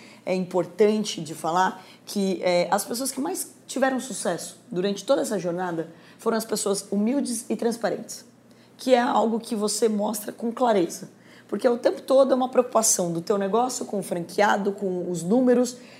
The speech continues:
"Não, esses números são reais, é isso que eu tô entregando de verdade mesmo", porque você passou por essa situação, né, de ter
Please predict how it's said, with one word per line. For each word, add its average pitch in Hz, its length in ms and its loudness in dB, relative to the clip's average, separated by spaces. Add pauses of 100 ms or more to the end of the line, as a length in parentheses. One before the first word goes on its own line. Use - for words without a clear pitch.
(100)
"Não, 226 180 2
esses 175 240 -2
números 202 320 2
são 214 240 0
reais, 202 760 2
é 185 120 6
isso 202 180 0
que - 80 -6
eu 190 40 -8
tô 185 80 -4
entregando 170 340 -2
de - 80 -12
verdade 175 300 0
mesmo", 202 180 -6
porque 185 220 -8 (320)
você 196 180 0
passou 214 360 8
por 269 140 4
essa 214 200 0
situação, 190 460 0
né, 180 140 -2
de 175 140 -6
ter 196 420 4